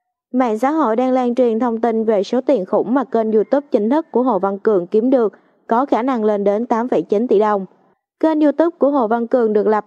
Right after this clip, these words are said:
ngày ba tháng tám hai nghìn không trăm mười sáu. Theo thống kê từ Social Play, kênh này có thể mang về cho con nuôi Phi Nhung từ hai ngàn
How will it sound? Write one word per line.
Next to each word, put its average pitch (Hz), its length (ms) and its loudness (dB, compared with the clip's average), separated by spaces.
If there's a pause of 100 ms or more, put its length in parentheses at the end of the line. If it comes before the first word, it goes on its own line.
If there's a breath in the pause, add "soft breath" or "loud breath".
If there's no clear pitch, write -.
ngày 214 220 -2
ba 214 140 0
tháng 220 200 -4
tám 226 260 -2
hai 294 140 -2
nghìn 214 240 -2
không 208 220 -4
trăm 214 200 -2
mười 185 100 2
sáu. 214 360 0 (180 soft breath)
Theo 294 180 0
thống 285 200 -2
kê 269 220 -4
từ 233 260 -2
Social 226 380 -4
Play, 240 340 -2 (300)
kênh 311 160 0
này 269 180 -2
có 262 140 -2
thể 233 220 0
mang 247 240 -2
về 220 220 0
cho 220 200 -2
con 214 240 -2
nuôi 214 180 0
Phi 226 160 -2
Nhung 214 300 0
từ 208 200 0
hai 214 220 -2
ngàn 208 300 -2